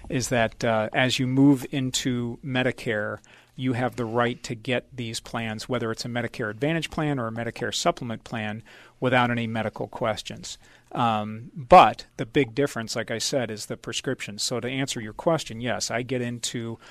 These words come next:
I'll spend, uh, quite a bit of time with them just to kinda go through and say, "Okay, tell me what, you know, what prescriptions you're taking," and depending on the time frame, I can either get that information there and then set up another appointment,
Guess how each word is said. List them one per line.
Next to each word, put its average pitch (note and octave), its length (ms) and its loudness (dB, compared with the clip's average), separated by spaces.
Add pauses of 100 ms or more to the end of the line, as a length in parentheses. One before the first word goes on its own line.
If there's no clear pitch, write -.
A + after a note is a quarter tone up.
(180)
I'll C#3+ 140 4
spend, C3 600 2 (100)
uh, A2+ 260 -4 (100)
quite C#3 220 4
a B2+ 40 0
bit A#2+ 120 -2
of A2 80 -4
time A#2+ 300 -2
with A2+ 100 -6
them A2 220 -6
just A#2 180 -6
to - 80 -2
kinda A#2+ 220 -4
go A#2 160 0
through A#2 280 -4
and A2+ 100 -6
say, A#2+ 160 -4
"Okay, A2 240 -6
tell C3+ 280 -4
me C3 320 -2 (400)
what, A#2+ 340 0 (200)
you C3 80 -4
know, A2 160 -2 (160)
what C3 200 2
prescriptions C3+ 540 2
you're A#2+ 100 -4
taking," A#2 580 -2 (320)
and C#3 120 -2
depending D3 400 2
on C3 80 0
the B2 80 -2
time C3 320 0
frame, A2 340 -2
I A2+ 120 -2
can B2+ 180 -6
either A2+ 420 2 (560)
get C3 200 2
that B2+ 160 4
information A#2+ 640 0
there C#3 280 4
and B2 140 -4
then A2 100 -4
set A#2+ 220 2
up G#2+ 100 -4
another B2+ 320 0
appointment, B2+ 640 -4